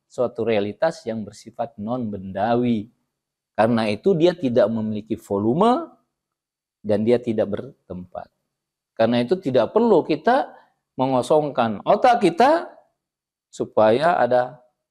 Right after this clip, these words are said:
tempat pengetahuan yang baru. Ya, karena pengetahuan bukanlah jenis perkara yang bersifat materi. Nah, sekarang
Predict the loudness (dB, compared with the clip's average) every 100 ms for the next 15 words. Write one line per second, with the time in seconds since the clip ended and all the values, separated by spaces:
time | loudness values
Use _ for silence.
0 | _ _ -6 -2 -2 -2 -4 -12 -10 -4
1 | -4 -2 -4 -6 -12 -10 -10 -10 -12 -18
2 | _ _ _ _ _ _ _ _ _ _
3 | _ -20 -20 _ _ -10 -6 -2 -4 -6
4 | -16 _ _ -12 -4 -2 -2 0 4 4
5 | 2 -2 -8 -6 -4 -2 -2 -4 -8 -12
6 | -8 -8 -8 -12 -20 _ _ _ -8 -2
7 | 0 2 2 0 -6 -8 -12 -4 0 -2
8 | -4 -10 -6 -4 -4 -6 -14 _ _ _
9 | _ 0 0 2 4 4 4